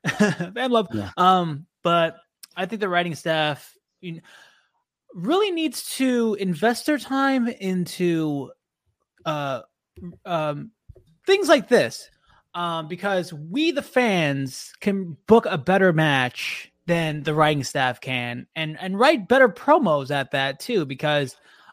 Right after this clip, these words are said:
Speaker 1: I watch YouTubers like, um, WrestleLamia,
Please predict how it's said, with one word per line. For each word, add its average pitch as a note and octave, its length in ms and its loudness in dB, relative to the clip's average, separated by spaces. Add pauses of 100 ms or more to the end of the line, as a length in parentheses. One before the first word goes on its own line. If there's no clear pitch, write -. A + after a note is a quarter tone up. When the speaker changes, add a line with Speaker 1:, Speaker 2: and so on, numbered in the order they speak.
(140)
Speaker 1:
I A#3+ 160 4
watch C4+ 560 0
YouTubers G#3 560 0
like, C#3+ 360 2 (360)
um, C#3 440 -2
WrestleLamia, D3+ 880 -2